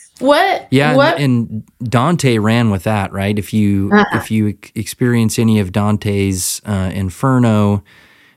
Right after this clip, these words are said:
Speaker 2: uh, the, the kind of the final level in his imaginative and poetic depiction of, of what hell is like,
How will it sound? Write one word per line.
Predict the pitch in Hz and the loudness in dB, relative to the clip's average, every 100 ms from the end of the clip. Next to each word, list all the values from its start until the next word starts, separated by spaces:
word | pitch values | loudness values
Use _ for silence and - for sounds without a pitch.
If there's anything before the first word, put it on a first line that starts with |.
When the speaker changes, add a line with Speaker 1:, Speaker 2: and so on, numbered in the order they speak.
| _ | _
Speaker 2:
uh, | 101 98 98 95 - _ _ | -4 -2 0 -2 -4 _ _
the, | 101 98 101 | -6 -2 -2
the | 101 110 | -4 -2
kind | - | 0
of | 110 98 | 0 -2
the | 98 | -8
final | - - 110 120 120 117 | -8 -4 0 4 4 2
level | 101 101 107 101 92 98 - | 2 0 2 0 -2 -6 -6
in | 107 101 | 0 0
his | 98 101 98 90 | 2 2 0 -2
imaginative | - 101 95 95 104 107 101 110 101 92 | -4 -2 -2 -2 -4 -2 -2 0 0 0
and | 92 87 | -2 -4
poetic | - 95 95 95 95 - - _ _ _ _ _ | -4 -2 0 0 -2 -6 -20 _ _ _ _ _
depiction | 101 - 104 - 98 95 95 - _ - | -4 -2 -6 -2 0 2 0 -4 _ -6
of, | 95 90 85 - - _ _ - | -4 -4 -6 -14 -20 _ _ -12
of | 92 | -6
what | 95 92 | -4 -4
hell | 120 113 | 0 0
is | 95 92 | 0 -2
like, | 90 85 - | -4 -4 -8